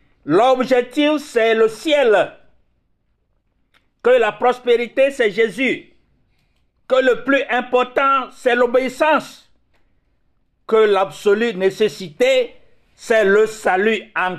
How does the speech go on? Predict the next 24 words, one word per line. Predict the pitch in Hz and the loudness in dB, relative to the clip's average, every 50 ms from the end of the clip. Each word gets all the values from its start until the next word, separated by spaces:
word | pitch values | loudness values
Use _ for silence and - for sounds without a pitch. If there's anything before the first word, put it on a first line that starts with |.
| - - | -6 -2
Christ. | 277 294 294 294 - - - 254 240 214 - - - - - - _ _ _ _ _ - 370 _ _ _ _ _ _ _ _ _ _ _ _ _ _ _ _ _ _ _ _ _ _ _ - | -2 0 -2 -2 -4 -4 -2 0 0 0 -2 -4 -8 -18 -20 -20 _ _ _ _ _ -20 -20 _ _ _ _ _ _ _ _ _ _ _ _ _ _ _ _ _ _ _ _ _ _ _ -8
Voilà | 120 147 160 196 220 226 | -4 -2 0 0 0 0
ce | 214 - 196 | 0 0 -2
qui | 180 - 226 | 0 2 2
est | 214 | 0
important. | 208 196 - 185 - - 214 214 | 2 2 0 -2 -2 0 0 0
Le | 220 220 | 0 0
ciel | 214 - - 254 240 | -2 -2 -2 0 0
est | 233 | 0
important | 233 - 214 208 - 247 220 | 0 0 -2 -2 -2 -4 -4
pour | 214 - 208 | -2 -2 -2
nous. | 196 202 220 214 185 - - - - - - - - - - - - - - - | 0 0 -2 -2 -4 -6 -14 -20 -20 -20 -20 -20 -20 -20 -18 -16 -16 -16 -12 -6
Un | - 170 233 220 | -2 0 0 0
jour, | 160 156 214 208 | 2 2 2 2
nous | 208 202 170 190 | 2 2 2 2
allons | 180 190 196 202 | 2 2 2 2
laisser | 196 185 180 170 170 - - 208 196 180 160 123 - - - _ _ _ _ _ _ _ | 2 2 2 0 0 0 0 2 2 2 2 0 -2 -6 -18 _ _ _ _ _ _ _
les | - 120 131 131 | -4 -2 -2 0
maisons, | 135 143 139 139 139 - 170 180 180 180 180 175 175 180 170 | 2 2 0 0 0 0 0 2 2 4 4 4 2 2 2
les | 147 123 120 117 | 2 0 -2 -2
terrains, | - 139 127 131 135 147 165 180 185 180 180 185 185 185 180 185 175 - - - - _ _ - | 0 0 0 2 2 2 2 2 4 4 4 2 2 2 0 -2 -4 -10 -18 -20 -20 _ _ -8
l'argent | 110 120 127 147 151 151 143 143 175 185 185 175 | -4 -2 0 0 2 0 0 0 0 0 2 0
en | 160 | 0
banque, | 135 113 151 156 175 185 190 196 196 190 190 - | -2 0 -2 0 0 0 0 -2 -2 -4 -4 0